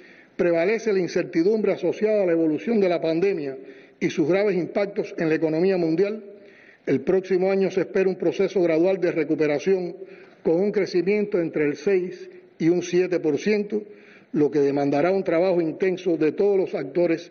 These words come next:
económicos. Alcanzar este objetivo exige de nosotros mantener el control de la covid diecinueve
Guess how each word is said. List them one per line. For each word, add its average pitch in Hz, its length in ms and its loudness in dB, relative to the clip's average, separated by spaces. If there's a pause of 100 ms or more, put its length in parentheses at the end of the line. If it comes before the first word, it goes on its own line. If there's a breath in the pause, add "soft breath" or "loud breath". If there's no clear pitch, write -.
(140)
económicos. 143 720 -2 (760 loud breath)
Alcanzar 160 580 -2
este 202 180 -2
objetivo 202 580 0 (640 loud breath)
exige 214 400 0
de 214 140 0
nosotros 208 440 0
mantener 180 420 0
el 208 160 0
control 196 360 0
de 190 100 2
la 175 120 0
covid 175 220 2
diecinueve 196 680 0